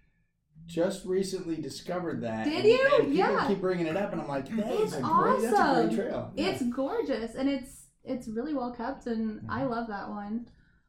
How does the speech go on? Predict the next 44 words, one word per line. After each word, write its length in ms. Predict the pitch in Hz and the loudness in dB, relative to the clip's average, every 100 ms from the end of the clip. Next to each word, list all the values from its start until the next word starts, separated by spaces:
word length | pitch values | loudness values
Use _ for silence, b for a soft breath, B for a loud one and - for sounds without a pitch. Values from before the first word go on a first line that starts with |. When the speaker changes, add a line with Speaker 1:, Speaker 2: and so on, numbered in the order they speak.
| b - | b -6
Speaker 2:
Um, 520 | 233 233 226 226 233 | -2 -2 -2 0 0
Speaker 1:
Have 160 | - 190 | 0 0
you 80 | |
been 160 | 185 202 | 0 0
there 80 | 185 | 0
recently? 420 | 165 196 196 190 | -2 -4 -6 -6
They've 180 | 135 120 | -6 -4
got 200 | 147 147 | -4 -2
that 240 | 131 - 117 - | -4 -6 -12 -12
retaining 540 | 127 113 - 170 135 | -10 -8 -8 -6 -4
wall 240 | 117 107 214 | -4 -4 0
that 60 | 294 | 0
Speaker 2:
Yeah, 160 | 349 | 2
Speaker 1:
they 80 | 262 | 0
Speaker 2:
they 60 | 233 | 0
Speaker 1:
built 80 | 262 | 0
Speaker 2:
added, 140 | 247 214 | -2 -2
Speaker 1:
there, 120 | 254 311 | -2 -2
Speaker 2:
yeah, 100 | 311 | -2
yeah. 140 | 269 | -4
Speaker 1:
which 40 | 233 | -6
Speaker 2:
I 60 | 247 | -6
feel 0 | |
Speaker 1:
is 60 | 311 | -4
Speaker 2:
like 160 | 508 | -4
they 60 | 494 | -2
Speaker 1:
really 120 | 277 | -2
Speaker 2:
add 40 | 240 | 0
on 120 | 294 | 0
Speaker 1:
cool. 80 | 294 | -2
Speaker 2:
to 40 | |
it 20 | 233 | -4
a 40 | |
little 180 | 226 226 | -4 -4
bit 100 | 220 | -4
every 260 | 220 214 | -6 -6
year, 180 | 214 233 | -6 -6
too, 200 | 240 247 | -6 -6
and 80 | 214 | -6
make 180 | 214 220 | -8 -12
it 100 | - | -12
nicer. 520 | - 226 - 233 240 262 | -12 -12 -14 -14 -14 -6
Yeah, 200 | 269 - | -4 -4
it's 200 | 240 | -6